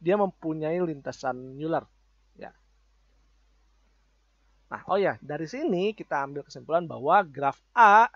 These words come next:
dan B dia graf semi Euler, semi Euler. Kenapa? Karena dia mempunyai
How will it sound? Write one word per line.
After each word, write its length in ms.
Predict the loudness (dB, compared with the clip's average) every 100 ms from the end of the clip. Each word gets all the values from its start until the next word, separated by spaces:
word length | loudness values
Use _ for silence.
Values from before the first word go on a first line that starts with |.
| _ _
dan 240 | -14 -8
B 240 | -2 -2 -2 _ _ _ _ -6
dia 160 | -4
graf 300 | 0 2 0
semi 240 | 0 -4 -2
Euler, 360 | 0 0 0 -4 -14
semi 320 | -10 -6 -4
Euler. 240 | 0 -2 -2 -10 -12 -12 -14 -14 -14 -12 -12 -6
Kenapa? 400 | -2 0 0 -4
Karena 240 | -4 -6
dia 160 | -4 -4
mempunyai 580 | -4 -8 -10 -6 -6